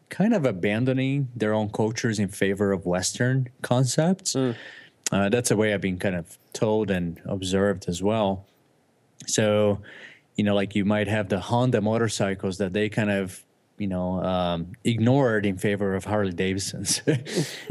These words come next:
Speaker 1: And a little bit the same with, uh, Tenkara, that a lot of people ignored it in favor of Western fly fishing. But here's the interesting thing. About seven and a half years ago, I introduced the concept here in the States.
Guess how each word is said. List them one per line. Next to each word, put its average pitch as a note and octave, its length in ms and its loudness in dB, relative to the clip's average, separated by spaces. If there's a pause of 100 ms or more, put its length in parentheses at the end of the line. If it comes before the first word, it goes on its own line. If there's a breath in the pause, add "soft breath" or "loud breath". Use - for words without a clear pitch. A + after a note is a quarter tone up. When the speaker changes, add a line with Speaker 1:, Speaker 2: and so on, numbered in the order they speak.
(120)
Speaker 1:
And G2 540 -2
a G2+ 140 -8
little G#2+ 280 0
bit G#2 140 0
the G2+ 60 -2
same C#3 400 2
with, G2 280 -2
uh, F#2 320 0
Tenkara, G#2+ 580 0
that F#2 140 -2
a F2+ 40 -4
lot G2+ 200 2
of G2+ 60 -2
people G2+ 240 0
ignored G2+ 440 2
it F#2+ 200 0
in F#2 120 0
favor F#2+ 380 0
of E2+ 100 -2
Western F#2 320 -2
fly B2 260 0
fishing. - 440 -4 (800 loud breath)
But G#2+ 520 0 (360)
here's B2 300 2
the G#2+ 140 2
interesting B2+ 420 0
thing. F#2 240 -2
About F#2 300 -2 (300)
seven A2 360 -2
and G#2 80 2
a G#2 80 0
half G#2 180 -2
years G2+ 200 0
ago, G2 200 0
I G2 40 2
introduced G#2 460 0
the F#2+ 80 -2
concept A#2+ 600 0
here C#3+ 240 2
in G2+ 80 0
the F#2 100 0
States. - 560 0